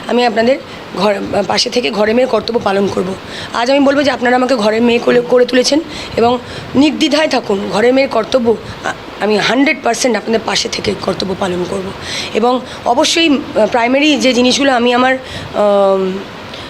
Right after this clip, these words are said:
ইয়েতে, আহ, ইশতেহারে আমি, আহ, জানিয়েছিলাম, সেইগুলো আমি করব।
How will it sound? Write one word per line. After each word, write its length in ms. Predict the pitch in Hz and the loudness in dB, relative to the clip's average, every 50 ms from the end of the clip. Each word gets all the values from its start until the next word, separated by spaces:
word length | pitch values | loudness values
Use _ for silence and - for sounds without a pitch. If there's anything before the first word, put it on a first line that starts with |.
| - - - - - | -14 -16 -14 -4 0
ইয়েতে, 280 | 214 226 226 - 202 | 0 0 2 0 -4
আহ, 840 | 208 - - 190 196 190 190 - - 190 196 196 190 196 202 - - 240 | -6 -6 -4 -4 -4 -4 -4 -4 -4 -2 -2 -2 -2 -4 -8 -6 -4 -4
ইশতেহারে 460 | 214 - - 262 247 262 262 277 262 | -2 0 0 0 2 2 2 2 2
আমি, 360 | 247 247 254 254 240 233 233 | 2 4 4 4 2 2 0
আহ, 160 | 220 202 196 190 | 0 0 0 2
জানিয়েছিলাম, 580 | 185 208 208 226 262 285 - - 208 208 320 - - - - - - - | 2 2 2 2 2 2 2 2 0 0 -2 -2 -6 -12 -12 -12 -8 -6
সেইগুলো 320 | - - 254 262 254 254 247 | 0 2 2 4 4 4 4
আমি 100 | 247 254 | 4 2
করব। 220 | 254 247 220 233 | 2 2 0 0